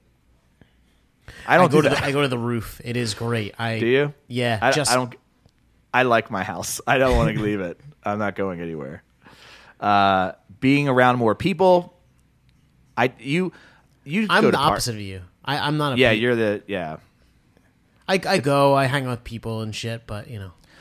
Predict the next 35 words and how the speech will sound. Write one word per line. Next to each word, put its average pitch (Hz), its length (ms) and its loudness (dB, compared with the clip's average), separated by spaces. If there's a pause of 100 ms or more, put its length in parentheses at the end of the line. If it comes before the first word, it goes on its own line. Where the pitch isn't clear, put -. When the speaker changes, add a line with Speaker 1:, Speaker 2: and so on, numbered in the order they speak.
(140)
Speaker 1:
Well, 135 120 2
here's 185 180 8
the, 165 120 -4
I - 40 2
wanna 165 160 4
read 143 160 2
this. 80 300 -8 (640)
What 170 240 8
we 214 100 4
found 117 520 4
is 113 120 -4
that 117 220 0
people's 156 340 -2
health, 107 500 0 (140)
well-being, 113 720 2 (100)
everything 151 580 0
in 123 140 0
life 101 500 -2 (100)
is 113 180 -2
way 117 340 2
better 117 480 0
if 107 180 -6
you're 120 100 -6
connected 113 520 -6
with 110 140 -4 (100)
other 104 220 0
people. 80 580 -10
Speaker 2:
Mm. 120 200 -10 (360)
Speaker 1:
That 120 240 0
social 160 460 -2
network, 90 560 -4 (160)
that 110 320 -2
each 147 240 -4
of 147 120 -2
you 131 460 0